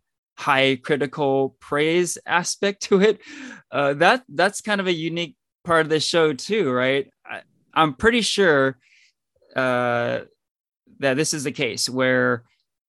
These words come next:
Miss Marvel is the lowest viewership of all the Marvel Studios television shows to date, at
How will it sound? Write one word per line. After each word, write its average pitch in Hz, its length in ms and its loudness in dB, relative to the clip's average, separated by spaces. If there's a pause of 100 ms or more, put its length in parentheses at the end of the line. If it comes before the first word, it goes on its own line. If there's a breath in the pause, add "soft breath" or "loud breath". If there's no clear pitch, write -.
(500)
Miss 175 220 -4
Marvel 160 340 4
is 143 460 -2
the 135 140 0
lowest 151 720 0
viewership 139 600 -2
of 117 160 -8
all 160 680 0 (200)
the 135 600 0 (180)
Marvel 139 240 -4
Studios 135 580 -2 (140)
television 127 500 -4
shows 123 340 -6
to - 160 -10
date, 117 440 -6 (960)
at 156 280 0